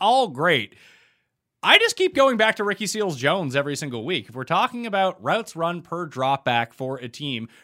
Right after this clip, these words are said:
Ricky Seals-Jones is the guy every single week until Logan Thomas comes back, and he's only thirty-eight hundred bucks. Like, th-, that seems to be the safest to me. Like,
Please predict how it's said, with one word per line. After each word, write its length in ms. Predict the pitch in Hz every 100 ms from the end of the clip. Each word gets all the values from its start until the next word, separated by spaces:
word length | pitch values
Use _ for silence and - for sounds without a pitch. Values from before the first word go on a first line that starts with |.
| _
Ricky 280 | - 175 240
Seals-Jones 580 | 254 247 175 208 214 185
is 180 | 185 175 127 110
the 160 | 156
guy 500 | 147 151 175 120 131
every 280 | 147 151 156
single 260 | 160 139 131
week 160 | 151
until 240 | 139 135 131
Logan 260 | 131 131
Thomas 300 | 123 139 131
comes 220 | - 123 107
back, 320 | 143 131 - - -
and 100 | 196
he's 140 | 220 220
only 160 | 233
thirty-eight 400 | 220 220 226 214
hundred 180 | 208 214
bucks. 480 | 214 208 - - -
Like, 160 | 151 147
th-, 160 | 185 190
that 180 | 208
seems 200 | 202 226
to 60 | 202
be 100 | 226
the 100 | 208
safest 540 | - 190 185 185 165
to 60 | 135
me. 120 | 113
Like, 140 | 113